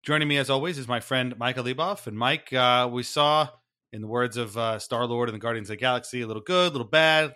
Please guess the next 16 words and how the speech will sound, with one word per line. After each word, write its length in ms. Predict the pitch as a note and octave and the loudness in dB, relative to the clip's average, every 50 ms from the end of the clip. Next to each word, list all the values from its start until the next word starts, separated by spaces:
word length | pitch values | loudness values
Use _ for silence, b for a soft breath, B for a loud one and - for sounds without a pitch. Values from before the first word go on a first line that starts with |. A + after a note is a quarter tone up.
| - | -10
little 120 | C3+ B2+ A#2+ | -8 -6 -4
bit 100 | B2+ A#2+ | -4 -2
of 80 | G#2+ | 2
both. 380 | B2 D3 D3 D3 D3+ C#3+ - - - B B B B B B - | 6 8 8 8 6 4 -2 -8 -18 B B B B B B 0
Uh, 500 | C3 C3+ C3 C3 B2+ B2+ B2+ B2+ B2+ B2 | 4 4 6 6 6 6 4 4 2 0
we 80 | B2+ C3 | -2 -4
saw 280 | C3 - C#3+ C3 B2+ B2 | -4 0 0 2 2 2
one 580 | A#2 C3 C#3 D3 D3+ D3+ D3 D3 C#3+ C#3+ - - | 0 2 2 2 2 2 0 -2 -6 -6 -6 -4
game 320 | - C3+ C#3 C#3+ C#3+ C#3 | -2 0 2 2 2 0
that 320 | C3+ C3 B2+ B2 B2+ A#2 A#2 | 0 0 0 0 -2 -4 -6
was 460 | A#2 A#2+ A#2+ A#2+ A2 G#2 - - - | -4 -4 -4 -4 -6 -8 -12 -12 -6
very 180 | B2 B2 B2 B2 | -4 -2 -2 -2
much, 580 | B2 B2 B2 B2 A2+ - - - - - - _ _ - | 0 0 -2 -2 -2 -4 -6 -6 -8 -8 -12 _ _ -18
you 60 | A#2+ | -14
know, 220 | A2 G#2 G#2 G2+ - - G#2 | -12 -10 -10 -12 -14 -16 -14
uh, 320 | G2+ G#2 G2+ G2+ G2+ G2+ | -12 -12 -12 -12 -12 -14